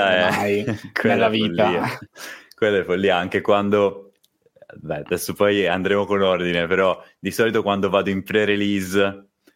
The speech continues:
Speaker 2: e dico, "Ah, che bello, ho sbustato questa carta da venti euro, mi son ripagato l'evento", ma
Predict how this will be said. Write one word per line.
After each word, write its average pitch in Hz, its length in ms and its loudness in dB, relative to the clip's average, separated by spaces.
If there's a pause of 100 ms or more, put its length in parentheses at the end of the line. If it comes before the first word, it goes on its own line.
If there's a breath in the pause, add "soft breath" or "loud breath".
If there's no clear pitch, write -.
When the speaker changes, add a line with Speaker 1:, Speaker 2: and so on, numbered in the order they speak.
(120)
Speaker 2:
e 95 80 -10
dico, 98 220 0
"Ah, 101 260 2
che 107 80 -6
bello, 98 380 0
ho 95 40 -2
sbustato 101 520 -2
questa 101 320 -2
carta 101 340 0
da 98 80 2
venti 98 320 -2
euro, 98 200 -2
mi 92 80 -6
son 98 160 -2
ripagato 98 520 -2
l'evento", 95 540 0
ma 82 200 -6